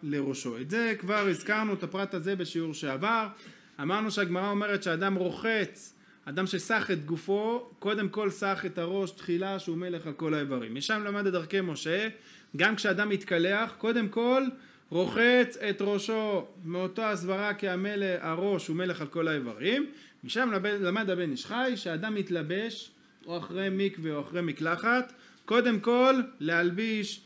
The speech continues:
כיפה על הראש, כי זה מלך על כל האיברים, אחר כך ילבש את הלבנים וכל השאר.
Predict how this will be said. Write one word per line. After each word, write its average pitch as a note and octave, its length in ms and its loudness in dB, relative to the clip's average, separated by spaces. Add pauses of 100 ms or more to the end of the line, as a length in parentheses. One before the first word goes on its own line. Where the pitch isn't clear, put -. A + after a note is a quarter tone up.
(220)
כיפה F#3 400 0
על F3 120 4
הראש, G#3 360 0
כי E3+ 200 -2
זה F#3 520 2
מלך F3 400 0
על C#3 60 -4
כל E3 220 0
האיברים, D3+ 460 0
אחר C4 220 -2
כך G#3+ 140 -4
ילבש G3 540 -2 (460)
את D#3 140 -4
הלבנים D#3+ 1040 0
וכל D#3 400 -4
השאר. B2+ 460 -10